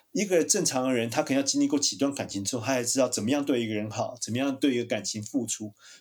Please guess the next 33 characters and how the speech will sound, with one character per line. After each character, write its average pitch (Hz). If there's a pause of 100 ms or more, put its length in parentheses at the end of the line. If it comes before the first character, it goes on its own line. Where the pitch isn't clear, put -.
这 -
才 156
是 143
一 151
个 139
正 147
常、 117
一 -
个 131
成 120
长 95
的 101
阶 127
段， 127 (260)
他 175
才 143
会 147
变 143
成 120
一 123
个 123
成 117
熟 110
的 117
大 113
人， 101 (100)
他 -
才 120
适 131
合 113
结 107
婚 113
吧。 -